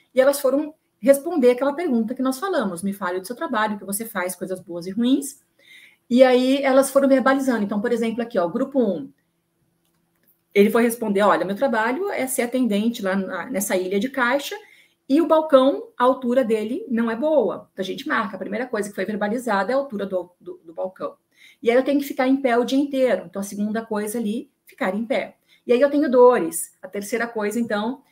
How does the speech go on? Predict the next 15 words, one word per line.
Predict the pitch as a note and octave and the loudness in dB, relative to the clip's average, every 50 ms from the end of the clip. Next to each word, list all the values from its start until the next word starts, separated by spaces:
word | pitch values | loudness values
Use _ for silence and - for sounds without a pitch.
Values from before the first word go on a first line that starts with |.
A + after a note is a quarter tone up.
| _ | _
então, | - C4+ | -4 0
a | |
gente | B3+ D4 C#4+ | 0 2 2
vai | D#4 D4+ C#4 C4+ C#4 - - | 2 2 0 0 -2 0 0
marcando | A#3 C4+ D#4+ G4+ - _ - - C4+ B3 A#3+ B3 A#3+ A#3 C4+ C#4 C#4 | 0 0 0 -2 -8 _ 0 2 2 2 2 0 0 -2 -2 -4 -4
aquilo | C#4 C4 - - D#4+ F4+ A4 | -4 -6 -6 -6 -8 -8 -6
que | G#4+ | -6
as | G#4 - | -6 -6
pessoas | - D#4+ C#4 - - C4 A#3 A3+ G3 | -4 -6 -4 -2 -2 -2 -2 -2 -2
verbalizam, | G#3 G#3+ G#3 G3 G3 F#3 F#3 A3 G#3 C4 B3+ | -2 -4 -4 -4 -6 -6 -6 -6 -4 -2 0
na | B3+ B3+ A#3+ A#3 | 0 0 0 0
ordem | A3+ A#3+ C#4 F4 G4 G4 G4 D4+ C#4 | 0 0 -2 -2 -2 -4 -2 0 -2
que | C4+ C4+ | 0 -2
elas | A3 G#3+ A3+ G#3 | -4 -8 -8 -6
verbalizam. | G3+ G3 F#3+ G3+ F#3 F#3 G3 G3+ G#3 B3 | -8 -8 -6 -6 -6 -6 -6 -6 -6 -8